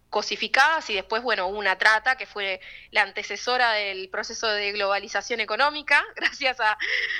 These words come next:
a la trata podemos decir que también la globalización existió de, de, a partir de ese proceso, porque justamente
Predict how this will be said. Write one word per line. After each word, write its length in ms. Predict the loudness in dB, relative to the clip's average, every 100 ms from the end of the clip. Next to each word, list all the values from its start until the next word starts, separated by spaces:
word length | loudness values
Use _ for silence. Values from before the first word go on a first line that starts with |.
| -2
a 140 | 0
la 140 | 0 0
trata 300 | 0 0 0
podemos 280 | -2 -6 -10
decir 320 | -8 -10 -6
que 100 | -2
también 380 | -2 0 0 0
la 100 | -2
globalización 640 | 0 -2 -2 -6 -2 -2
existió 440 | -2 -10 -4 -2 -2
de, 180 | -4
de, 120 | -4 -4
a 280 | 0 0
partir 320 | 0 -2 -4 -2
de 140 | -4
ese 180 | -4 -4
proceso, 480 | -4 -2 -2 -2 -6
porque 200 | -8 -10
justamente 580 | -4 -2 -2 -2 -2